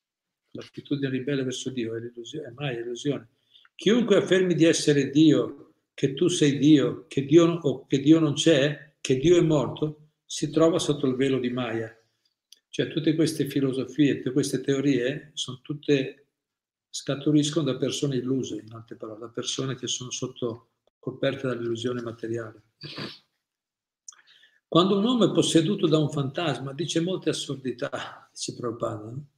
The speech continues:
Quando è posseduto da un fantasma, dice molte assurdità. Similmente, quando una persona è controllata da Maya, dice, "Dio è morto, io sono Dio.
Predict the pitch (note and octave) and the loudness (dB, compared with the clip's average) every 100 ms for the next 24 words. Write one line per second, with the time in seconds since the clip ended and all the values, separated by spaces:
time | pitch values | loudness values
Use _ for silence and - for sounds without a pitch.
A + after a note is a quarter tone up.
0 | _ _ _ _ _ _ C#3+ D3+ D#3 D3+ | _ _ _ _ _ _ -2 0 0 -2
1 | F3+ E3+ D#3 D3+ D#3 C3 B2+ C3 C#3+ D3+ | -2 -2 -4 -4 -4 -4 -6 -6 -4 -2
2 | D#3 C3 - C3+ C3+ C3 - B2 A2 - | -2 -4 -4 -6 -8 -8 -6 -8 -10 -20
3 | _ - E3 F3+ F#3+ G#3 C#3+ D3 D#3+ E3 | _ -4 -2 0 2 0 0 -2 -2 0
4 | E3 D#3+ D3+ G3 F#3 - D3 D3 D3 D#3+ | -2 -2 -2 -2 -2 -2 -2 0 0 0
5 | E3 D3 D3 C#3+ B2 A#2+ A#2 D#3+ D#3 C3 | 0 -2 0 0 -2 -4 0 2 2 0
6 | A#2+ - _ _ _ _ _ _ - F#3+ | -6 -10 _ _ _ _ _ _ -10 -2
7 | A#3 G3+ G3+ F3 - C3+ B2 - _ _ | 0 2 0 -2 -4 -8 -10 -14 _ _
8 | _ - F#3+ F#3 F#3+ D#3+ F3 C3+ A#2 - | _ -2 0 0 0 0 2 0 -2 -8